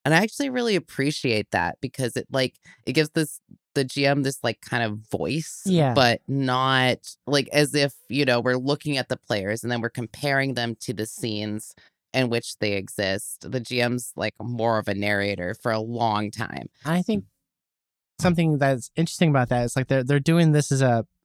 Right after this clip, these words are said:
Speaker 2: like, a low budget production. They, they use that, um, device in order to narrate things that they don't have to or don't want to,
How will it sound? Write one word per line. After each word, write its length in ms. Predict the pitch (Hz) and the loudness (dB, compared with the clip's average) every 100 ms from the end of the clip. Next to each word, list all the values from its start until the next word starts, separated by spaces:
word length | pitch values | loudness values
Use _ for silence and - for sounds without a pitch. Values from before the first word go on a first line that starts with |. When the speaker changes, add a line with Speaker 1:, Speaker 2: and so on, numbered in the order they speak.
| - | -4
Speaker 2:
like, 140 | 131 | 0
a 140 | 123 - - | 0 -2 -8
low 260 | 139 156 151 | 2 4 6
budget 260 | 147 143 | 4 2
production. 720 | 143 131 123 - - 127 120 - _ _ _ _ | 0 2 2 0 -2 0 -2 -6 _ _ _ _
They, 200 | 156 147 - | 2 2 4
they 100 | 156 | 2
use 380 | 147 175 185 - | 4 4 4 4
that, 320 | 143 135 120 - | 4 4 2 -2
um, 420 | 127 123 117 113 - - | 0 2 2 -2 -4 0
device 560 | 139 143 139 139 - | 2 4 4 4 0
in 140 | - 127 | -2 2
order 280 | 135 127 127 | 4 4 2
to 500 | - 139 123 117 113 _ _ _ _ - | 0 2 4 2 0 _ _ _ _ 0
narrate 460 | 156 165 170 147 - | 6 6 6 4 2
things 260 | 147 135 127 | 2 4 2
that 160 | 123 | 0
they 240 | 127 120 113 | 2 0 0
don't 300 | 131 143 135 | 2 2 2
have 280 | - 139 131 | -4 0 0
to 100 | - 131 | 0 0
or 100 | 120 | 2
don't 200 | 127 113 | 0 0
want 280 | 120 120 - | 0 -2 -2
to, 500 | - - 120 117 113 | -6 -2 0 0 -4